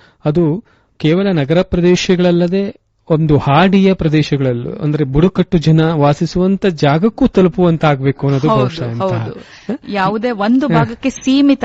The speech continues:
Speaker 2: ಆಗದೆ
Speaker 1: ಹ್ಮ್, ಹ್ಮ್.
Speaker 2: ಎಲ್ಲರಿಗೂ ಎಲ್ಲಾ ಕಡೆನೂ
Speaker 1: ಹ್ಮ್.
Speaker 2: ಕಿಡ್ನಿ ಆರೋಗ್ಯ ಲಭ್ಯ
Speaker 1: ಹ್ಮ್,
Speaker 2: ಆಗ್ಬೇಕು
Speaker 1: ಹ್ಮ್,
Speaker 2: ಅನ್ನೋದು.
Speaker 1: ಹ್ಮ್, ಹ್ಮ್.
Speaker 2: ಹ್ಮ್.
Speaker 1: ಎಸ್ ಮೇಡಮ್. ಆ, ಹಾಗಿದ್ರೆ ಈ, ಈ ಸಾಮಾನ್ಯವಾಗಿ ಈ ಮೂತ್ರಪಿಂಡ ಅಥವಾ ಕಿಡ್ನಿ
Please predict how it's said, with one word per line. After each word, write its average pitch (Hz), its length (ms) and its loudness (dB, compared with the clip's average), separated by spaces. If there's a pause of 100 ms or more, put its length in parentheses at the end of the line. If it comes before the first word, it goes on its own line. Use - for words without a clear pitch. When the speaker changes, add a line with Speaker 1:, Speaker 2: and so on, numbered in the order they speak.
(100)
Speaker 2:
ಆಗದೆ 170 340 -6
Speaker 1:
ಹ್ಮ್, 151 320 0
ಹ್ಮ್. 135 200 -8
Speaker 2:
ಎಲ್ಲರಿಗೂ 294 580 -2 (200)
ಎಲ್ಲಾ 226 300 -2
ಕಡೆನೂ 214 360 -2
Speaker 1:
ಹ್ಮ್. 190 280 -6
Speaker 2:
ಕಿಡ್ನಿ 196 280 -4
ಆರೋಗ್ಯ 165 440 -6 (140)
ಲಭ್ಯ 165 240 0
Speaker 1:
ಹ್ಮ್, 151 140 2
Speaker 2:
ಆಗ್ಬೇಕು 135 220 -2
Speaker 1:
ಹ್ಮ್, 127 120 0
Speaker 2:
ಅನ್ನೋದು. 117 380 -2
Speaker 1:
ಹ್ಮ್, 110 40 -2
ಹ್ಮ್. 95 100 -2
Speaker 2:
ಹ್ಮ್. - 480 -8
Speaker 1:
ಎಸ್ - 180 -4
ಮೇಡಮ್. 123 220 -2 (460)
ಆ, 233 40 -2 (420)
ಹಾಗಿದ್ರೆ 214 640 0 (240)
ಈ, 196 240 2
ಈ 202 280 -4
ಸಾಮಾನ್ಯವಾಗಿ 175 1000 2
ಈ 160 540 0
ಮೂತ್ರಪಿಂಡ 156 580 0 (340)
ಅಥವಾ 131 540 -6 (320)
ಕಿಡ್ನಿ 190 600 -2